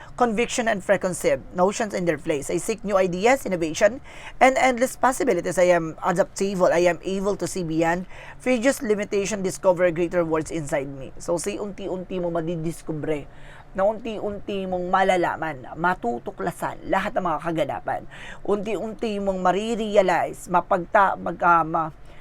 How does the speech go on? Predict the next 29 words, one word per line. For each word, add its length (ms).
ah, 240
mapag-iisipan 1120
lahat 260
ng 140
mga 160
bagay 320
na 160
bago 320
mo 160
simulan. 480
No? 360
Kumbaga, 560
this 320
is 240
the 120
moment 440
sa 80
pagbabago. 960
No? 160
This 320
is 240
the 80
moment 480
na 80
mag-, 320
kumbaga, 320
ilalabas 800
na 240
at 160